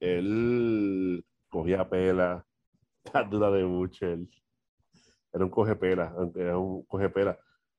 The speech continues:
Y fíjate, y era un buen luchador, y era como profe y como chiqui. Ahí perdiendo ahí. Salvo una vez,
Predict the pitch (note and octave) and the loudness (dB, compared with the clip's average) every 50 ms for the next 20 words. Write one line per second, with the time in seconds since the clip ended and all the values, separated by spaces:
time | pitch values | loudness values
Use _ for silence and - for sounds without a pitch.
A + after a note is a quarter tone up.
0 | _ _ - A2 G#2 F#2 - - A2+ B2 C3+ C#3+ A#2 A2 G#2 G2+ G#2+ A#2 B2 C#3+ | _ _ -4 -2 -2 -2 2 2 4 4 4 4 4 4 4 4 4 4 2 2
1 | D3 D3+ D3 D3 - C#3 B2+ A#2 B2 D3 D#3 D3+ D3+ - G#2 G#2 G2+ G2+ G2 G2+ | 0 0 -2 -4 -4 -2 0 2 2 2 2 0 -2 -6 -8 -6 -4 -4 -4 -6
2 | G2 - - F#2+ G#2+ G#2+ D3+ D3 C3+ B2 - B2 C3+ E3 E3+ - F3+ D3 C3 A2 | -6 -8 -6 -6 -4 -4 -2 -2 -2 -2 0 2 2 2 2 2 0 -2 0 0
3 | G#2 G2 - - A#2 A#2+ A2+ G2 F2+ D#2 - _ _ _ _ _ _ _ _ - | 0 -2 -2 -2 -4 -4 -2 -4 -6 -8 -10 _ _ _ _ _ _ _ _ -20
4 | _ _ _ - D#2+ E2+ F#2+ A2 A2+ B2+ B2 G#2+ A2 A2 A2+ A#2+ B2 B2 A2 G2 | _ _ _ -6 -2 2 2 2 4 4 2 4 4 2 2 4 4 4 4 4
5 | F#2 F2+ F2 - - - G#2+ G2+ G#2+ A#2+ C3 C#3+ D#3+ D#3 C#3+ C3 C3 C3+ D#3+ D#3 | 4 0 -2 -8 -6 -2 -2 0 0 0 0 0 2 2 2 2 2 0 0 -2
6 | - - | -4 -8